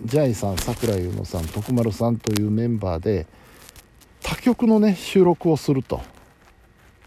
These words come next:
いうことで、えー、またまた旧スタジオに移動しましてね。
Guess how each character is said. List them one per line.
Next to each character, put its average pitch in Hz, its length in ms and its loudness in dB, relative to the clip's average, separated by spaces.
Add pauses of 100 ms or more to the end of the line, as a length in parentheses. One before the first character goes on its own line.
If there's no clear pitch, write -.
(300)
い 113 60 -2
う 113 180 2
こ 107 160 -2
と 85 180 -4
で、 73 320 -6 (960)
え 78 1080 -6
ー、 - 20 -12
ま 107 240 2
た - 140 -2
ま 269 120 4
た 226 120 -2
旧 226 300 6
ス - 120 -2
タ - 160 4
ジ - 220 8
オ 165 40 0
に 160 160 2
移 147 120 2
動 147 140 6
し - 180 -6
ま 127 80 0
し - 160 -20
て 95 140 -6
ね。 - 180 -8